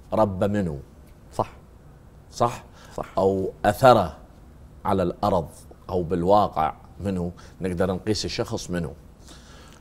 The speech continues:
Speaker 1: من
Speaker 2: شكرًا
Speaker 1: خل-،
Speaker 2: لك بالنتيجة. أنا
Speaker 1: من
Speaker 2: يعني
Speaker 1: خلال محمد أبو سراج، ألف تحية للسيدة
Speaker 2: شكرًا لك.
Speaker 1: الوالدة.
Speaker 2: الله يسلمك.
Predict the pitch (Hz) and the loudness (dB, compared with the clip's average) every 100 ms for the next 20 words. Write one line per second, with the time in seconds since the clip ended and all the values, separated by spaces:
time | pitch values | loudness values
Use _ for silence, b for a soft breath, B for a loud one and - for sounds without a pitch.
0 | b 98 104 180 123 117 127 120 120 110 | b 4 10 10 10 6 2 4 4 4
1 | 107 113 120 120 120 120 117 107 95 85 | 2 2 2 4 6 8 8 6 0 -2
2 | 101 113 120 117 113 110 120 131 127 - | -4 -2 -2 0 0 0 4 4 4 -2
3 | - - - - - 127 107 - 85 87 | -20 -20 -20 -12 2 4 4 0 -6 -4
4 | 90 90 85 87 135 113 107 69 82 - | -2 -2 0 4 4 4 2 -2 -4 0
5 | 110 - 98 | 0 -2 -10